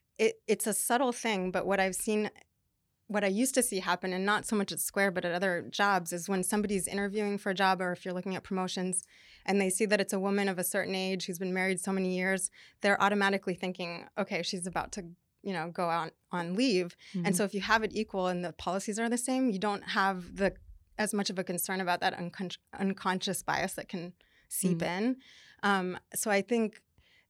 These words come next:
Speaker 1: uh, there's a lot of things we can be doing on a policy level to combat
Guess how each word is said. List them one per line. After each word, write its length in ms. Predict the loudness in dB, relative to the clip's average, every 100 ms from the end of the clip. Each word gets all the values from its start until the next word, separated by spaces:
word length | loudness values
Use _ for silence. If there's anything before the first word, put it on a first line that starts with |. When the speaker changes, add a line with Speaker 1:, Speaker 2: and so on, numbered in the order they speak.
| _ _ -6
Speaker 1:
uh, 60 | 0
there's 180 | 2 4
a 80 | 4
lot 220 | 6 6
of 80 | 6
things 180 | 2 0
we 60 |
can 160 | 0 -2
be 100 | -2
doing 340 | -2 -4 -4 -6
on 100 | -6
a 40 |
policy 540 | -6 0 2 2 2 2
level 360 | 4 4 2 0
to 520 | -2 0 0 -2 -8 _ _ _ -16
combat 640 | -2 0 6 6 6 4